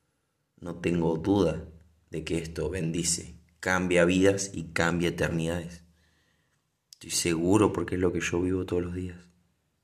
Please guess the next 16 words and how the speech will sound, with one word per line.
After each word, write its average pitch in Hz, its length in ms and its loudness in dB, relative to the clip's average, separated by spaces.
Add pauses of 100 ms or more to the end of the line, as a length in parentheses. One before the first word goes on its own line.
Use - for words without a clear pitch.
(2250)
Si 85 200 -14
ya 87 260 0
lo 98 120 2
sabes, 92 600 0 (1700)
salgamos 87 460 -4
a 87 80 -6
comernos 87 400 0
el 87 100 -6
mundo. 92 300 -2 (2250)
Y - 100 -20
si - 160 -10
esto 80 200 -6
es 80 40 -6
nuevo 85 260 2
para 85 220 0
vos 90 500 0